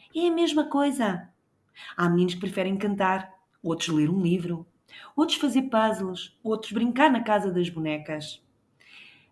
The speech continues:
Mas há que aceitar os gostos de cada um. E as diferenças? Também há meninas de cabelo comprido, outras de cabelo curto. Todas bonitas, assim como eles.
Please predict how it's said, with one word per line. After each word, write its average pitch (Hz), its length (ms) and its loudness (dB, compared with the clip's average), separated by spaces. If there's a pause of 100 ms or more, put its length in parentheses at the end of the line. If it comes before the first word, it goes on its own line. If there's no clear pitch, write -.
Mas 156 500 -2 (240)
há 302 120 4
que 359 140 4
aceitar 330 460 6
os 262 140 2
gostos 262 400 2
de - 60 -16
cada 202 260 0
um. 185 260 -2 (300)
E 554 120 2
as 539 200 -2
diferenças? - 640 0 (180)
Também 170 300 2
há 185 100 4
meninas 170 420 -2
de 175 60 -14
cabelo 175 240 -2
comprido, 185 540 -4
outras 151 180 -8
de - 60 -20
cabelo 165 320 -6
curto. - 560 -12 (300)
Todas 170 320 0
bonitas, 156 720 -6 (140)
assim 202 260 -6
como 196 260 0
eles. 180 540 -2